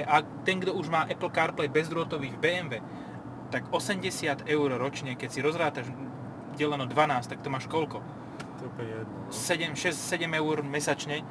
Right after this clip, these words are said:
Speaker 1: to máš dve kávy.
Speaker 2: To máš jak za Spotify, keď platíš v podstate,
Speaker 1: No.
Speaker 2: že máš
Speaker 1: Áno.
Speaker 2: full verziu.
Speaker 1: A dve kávy.
Speaker 2: No.
Speaker 1: Hej. Tak dva, alebo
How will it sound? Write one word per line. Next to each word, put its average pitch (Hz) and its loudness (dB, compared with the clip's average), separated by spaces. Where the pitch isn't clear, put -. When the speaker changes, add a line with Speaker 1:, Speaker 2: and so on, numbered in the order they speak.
Speaker 1:
to - -8
máš 151 2
dve 175 2
kávy. 123 2
Speaker 2:
To 147 -4
máš 147 0
jak 135 2
za 131 0
Spotify, 104 -2
keď 98 -8
platíš - -6
v - -12
podstate, 113 -2
Speaker 1:
No. - -4
Speaker 2:
že 104 -8
máš 104 -6
Speaker 1:
Áno. 175 4
Speaker 2:
full 131 -2
verziu. 107 -2
Speaker 1:
A 131 -2
dve 147 -2
kávy. 143 4
Speaker 2:
No. 117 -6
Speaker 1:
Hej. 151 2
Tak - -8
dva, 156 4
alebo 170 4